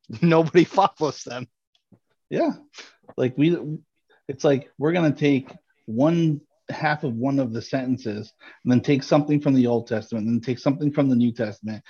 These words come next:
Speaker 2: and blend them all together like they mean the same fucking thing. Like, so th-, they've already come out and said the translation's wrong for "thou shalt not murder."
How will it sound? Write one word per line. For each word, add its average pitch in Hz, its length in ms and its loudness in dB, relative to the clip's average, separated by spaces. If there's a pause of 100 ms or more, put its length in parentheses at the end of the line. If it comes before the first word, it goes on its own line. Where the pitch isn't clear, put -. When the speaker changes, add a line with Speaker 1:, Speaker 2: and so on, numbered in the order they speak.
(160)
Speaker 2:
and 120 140 0
blend 151 240 2
them 147 120 4
all 135 140 2
together 123 280 -2
like 120 200 -6
they 123 60 -6
mean 131 180 2
the 127 80 0
same 127 200 -6
fucking 113 340 -10
thing. 104 260 -8 (800)
Like, 113 340 -2 (380)
so 143 320 0
th-, 151 140 0
they've 165 220 4
already 196 460 4
come 160 160 2
out 151 160 4
and 123 120 0
said 117 400 0 (260)
the - 80 -20
translation's 165 680 0
wrong 127 260 0
for 113 120 -10
"thou 117 200 -4
shalt 117 260 -4
not 113 200 -6
murder." 107 360 -8